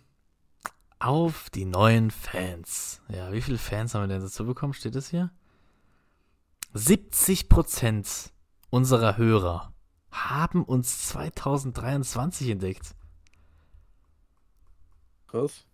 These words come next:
Speaker 1: Das heißt, siebzig Prozent von dreihundertsiebzig Leuten haben, oder Klicks, die wir jetzt dieses Jahr bekommen haben, haben wir bekommen. Nice.
Speaker 2: Cool.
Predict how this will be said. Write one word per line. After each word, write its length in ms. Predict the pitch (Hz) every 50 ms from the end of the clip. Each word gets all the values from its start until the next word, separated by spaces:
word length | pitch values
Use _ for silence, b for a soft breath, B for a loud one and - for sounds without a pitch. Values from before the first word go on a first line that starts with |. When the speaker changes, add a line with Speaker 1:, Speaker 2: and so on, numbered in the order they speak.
| _ _ _
Speaker 1:
Das 100 | _ -
heißt, 220 | 107 107 104 - -
siebzig 440 | 120 127 160 165 - - - 160 -
Prozent 400 | - - 127 - - 139 143 156
von 200 | - - 120 107
dreihundertsiebzig 840 | - 107 113 120 147 160 165 156 139 127 123 131 120 - - 120 120
Leuten 520 | 110 107 110 120 120 - 131 135 147 156 - - - - - - - - - _ - - - - -
haben, 240 | - 101 104 107 -
oder 220 | - 107 107 104
Klicks, 380 | - - 135 139 147 - - -
die 80 | 117 113
wir 60 | 110
jetzt 160 | 107 - -
dieses 240 | 117 113 113 113 -
Jahr 100 | - 110
bekommen 260 | 104 110 - 113 117 127
haben, 180 | 139 139 131 113
haben 140 | 110 110
wir 80 | 120 135
bekommen. 360 | 147 - - 156 139 117 104 - - _ _
Nice. 380 | - 123 123 110 101 - - - - B B B B B B B B B B B B B B B B B B _ _ _ _ _ _ _ - _ - _ _ - - - _ _ _ - - - - _ _ -
Speaker 2:
Cool. 220 | 131 143 160 160